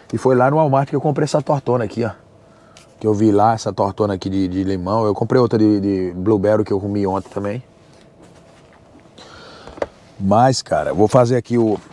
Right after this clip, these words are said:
a seg-, o segundo, esse exame aqui pra, porque senão vai, vai pe-, estragar porque eu abri, né? Tem outro.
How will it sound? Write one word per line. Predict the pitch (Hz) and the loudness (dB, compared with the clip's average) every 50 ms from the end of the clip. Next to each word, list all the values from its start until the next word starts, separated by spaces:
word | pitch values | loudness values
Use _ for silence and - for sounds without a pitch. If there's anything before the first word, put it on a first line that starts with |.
| - - - | -16 -6 -2
a | - 110 107 | 0 0 2
seg-, | - - 117 113 | 2 2 2 4
o | 117 120 117 113 | 4 4 4 4
segundo, | - - - 123 104 107 117 113 110 110 110 101 101 - - - - - - - - - - | 2 2 0 -2 -2 0 0 0 2 2 2 2 -2 -6 -12 -16 -12 -12 -12 -10 -10 -8 -6
esse | 101 - - 110 | -4 -4 -2 -2
exame | 98 95 113 110 104 104 | -2 0 0 0 0 0
aqui | 101 - - 117 113 | -2 -2 0 0 0
pra, | 95 - 107 104 101 92 90 90 - - - _ - - - - - - - - - - - - - - | 2 2 2 2 2 2 0 -4 -6 -10 -14 _ -20 -16 -16 -14 -14 -10 -12 -12 -12 -12 -16 -16 -14 -14
porque | - - - | -12 -8 -6
senão | - - 120 123 | -4 0 2 4
vai, | 123 131 123 | 4 4 2
vai | 104 110 120 123 | 2 2 2 2
pe-, | 117 - 127 113 107 | 2 2 0 0 0
estragar | 110 - - 120 110 101 104 117 113 | 0 0 2 2 2 2 2 0 -2
porque | - - | 0 0
eu | 123 110 | 0 0
abri, | 95 92 110 120 120 | 0 0 0 -2 0
né? | 120 117 117 - - - - - - - - - - - - | 0 -2 -4 -6 -10 -20 -20 -20 -20 -20 -20 -20 -20 -16 -8
Tem | - 110 113 113 | -4 -2 0 2
outro. | 110 117 123 113 - 110 | 2 2 2 0 -2 -4